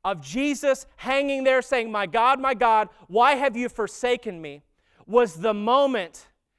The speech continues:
where Jesus truly experienced hell on earth. Because we know, according to the, the theology of hell, or what the Bible says about hell, hell is the total absence of who?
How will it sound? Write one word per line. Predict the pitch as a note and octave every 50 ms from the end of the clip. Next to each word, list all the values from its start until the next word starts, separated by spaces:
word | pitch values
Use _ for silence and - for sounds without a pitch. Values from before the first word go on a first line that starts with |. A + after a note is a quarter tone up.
| _ _ _ _ -
where | F#3 G#3+ G#3
Jesus | E3+ - - B3 C4 C4+ A#3 F#3+ A3 G3 - -
truly | - - - C4+ C4+ C#4 C#4+ C#4+ C#4+ C#4+ C#4 -
experienced | A3+ G#3+ - - - - - - B3 A#3+ A#3+ A3 G3+ F3 E3 D3+ - - -
hell | - A3 G#3+ A3 A3+ A3 -
on | G3 F#3 F#3 F3+ F3
earth. | F3 E3 C#3+ B2+ - _ _ _ _ _ _ _ _ _ _ _ _ _ _ _ _ _ _ _ _ _ _ _ _ _ _ _ _ _ _
Because | A#3 B3+ - C#4 C4 A#3+ G#3 F#3+
we | G3 C#4+ D#4+ E4
know, | D#4 D4+ C#4+ C#4 C4+ C4+
according | F#3+ G3+ - - - C4+ D4 D4+ D4+ D4 C#4+ -
to | - C4
the, | G#3+ A3+ G3+ G#3+ - D#3
the | G#3 G#3+ F#3+ D3+ -
theology | - A#3+ A#3 A3+ A3+ B3+ C#4+ D4+ D4 C#4+ G3 C#4 C#4 C4
of | B3 F#3+
hell, | F#3+ A#3+ B3 B3+ B3+ C4
or | B3 G#3+
what | F#3+ F#3+ A#3 A3 E3
the | G#3
Bible | D#3+ G#3+ A3+ C4 C#4+ C4+ A#3
says | - B3+ A#3+ G#3 G#3+
about | F#3+ A3 A#3 C#4+ C#4+ -
hell, | G#3+ G#3 A#3 - - _ _ _ _
hell | - - B3+ C#4 D4 D#4 D#4+ D4+ A3
is | B3 B3+ A3+ -
the | - C4 A#3 G#3+
total | - - - - B3+ C#4 D4 D4+ D4 D4+ C#4+ D4 C#4 - -
absence | A#3 B3 C4 C4+ B3+ - - - A#3 G#3 G3+ F#3+ F#3 - - - - _ _ _ _ _ _ _ _
of | - G#3+ G3 F#3+
who? | G#3+ A#3 G#3+ F3+ D3 B2+